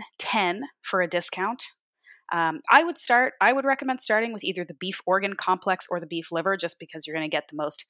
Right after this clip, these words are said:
bang for your buck nutritionally. But they, like I said, have all kinds of options. So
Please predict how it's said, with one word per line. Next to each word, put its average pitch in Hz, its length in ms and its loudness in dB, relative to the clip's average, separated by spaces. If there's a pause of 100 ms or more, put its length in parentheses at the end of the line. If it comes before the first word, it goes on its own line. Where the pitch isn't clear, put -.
(220)
bang 156 220 -2
for - 100 -10
your 147 120 -6
buck 156 300 0
nutritionally. 247 540 -2 (360)
But - 100 -8
they, 180 280 4
like 175 140 -2
I 170 60 -2
said, 208 240 2
have 175 180 -8
all 196 160 6
kinds 185 260 -4
of 156 60 -16
options. 160 460 -2
So 160 240 0